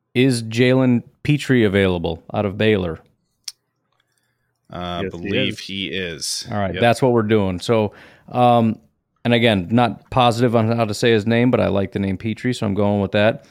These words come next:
Speaker 1: Um, kind of a, a versatile player. He's sort of a slot slash safety kind of guy. So I've got Jaquan Brisker. That's gonna be sort of just the, the standard, you know, free safety type.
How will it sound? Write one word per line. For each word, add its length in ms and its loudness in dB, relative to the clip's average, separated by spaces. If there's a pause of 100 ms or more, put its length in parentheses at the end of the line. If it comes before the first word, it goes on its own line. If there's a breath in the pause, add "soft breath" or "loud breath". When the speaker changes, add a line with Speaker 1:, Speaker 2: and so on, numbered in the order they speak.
(220 soft breath)
Speaker 1:
Um, 260 2
kind 220 2
of 80 2
a, 240 0
a 100 0
versatile 480 2
player. 460 2
He's 180 -6
sort 180 0
of 100 -2
a 400 2
slot 540 -2
slash 480 0
safety 440 0
kind 200 0
of 60 0
guy. 300 4 (260 loud breath)
So 160 0
I've 80 2
got 220 2
Jaquan 440 0
Brisker. 400 2
That's 180 0
gonna 140 0
be 200 2
sort 200 0
of 120 -2
just 220 -2
the, 360 0
the 240 -2 (120)
standard, 640 0 (160)
you 120 -4
know, 160 -2
free 260 -2
safety 420 0
type. 340 -2